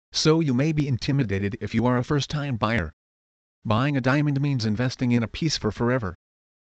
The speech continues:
Every individual buying a diamond seeks out the best they can afford. When buying a diamond,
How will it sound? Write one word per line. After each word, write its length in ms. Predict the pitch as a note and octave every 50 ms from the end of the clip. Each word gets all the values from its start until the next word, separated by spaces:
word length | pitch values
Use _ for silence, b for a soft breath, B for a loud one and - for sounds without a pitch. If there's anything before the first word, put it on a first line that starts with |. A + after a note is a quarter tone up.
| _ _
Every 220 | D3+ D#3+ D3+ D#3 D3+
individual 500 | - F3 D#3+ F3+ D#3 D#3+ C3+ C#3+ C#3 B2+
buying 340 | G#2+ A2 A2 B2+ D3 D3 C3+
a 60 | A#2+
diamond 400 | B2+ B2+ D3 D3 D3 C#3+ A#2+ -
seeks 260 | - C3+ C3 - -
out 240 | C#3 C3+ C3+ C3+ -
the 80 | C3
best 300 | G#2 - A#2 C3 - -
they 100 | - A#2
can 220 | - - C3 C3 B2
afford. 400 | A#2 - - D#3 C3 F#2+ F2+ - _ _ _ _ _ _ _ _ _ _ _ _ _ _
When 140 | D#3 C#3+ B2
buying 320 | G#2+ G#2+ A#2+ C#3 D3 C#3+
a 40 | B2+
diamond, 420 | A2 B2+ D3+ C#3+ G2+ E2 D2 D2